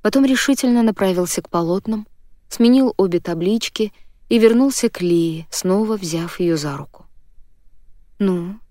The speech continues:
и как ощущения?» «Как при прыжке с парашютом». Лия со смехом вскинула руку вместе с его. «А меня с собой возьмёте?»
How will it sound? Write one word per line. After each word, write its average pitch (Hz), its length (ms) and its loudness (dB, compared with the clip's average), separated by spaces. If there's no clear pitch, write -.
и 202 100 -2
как 185 340 -2
ощущения?» 180 680 -6
«Как - 280 -6
при 180 140 2
прыжке 170 440 -2
с - 60 -8
парашютом». 147 640 -8
Лия 196 260 4
со 175 140 2
смехом 185 420 -2
вскинула 170 560 -2
руку 185 300 0
вместе 170 460 -4
с - 120 -4
его. 151 340 -6
«А 226 100 2
меня 214 320 4
с - 60 -6
собой 165 280 0
возьмёте?» 175 500 -2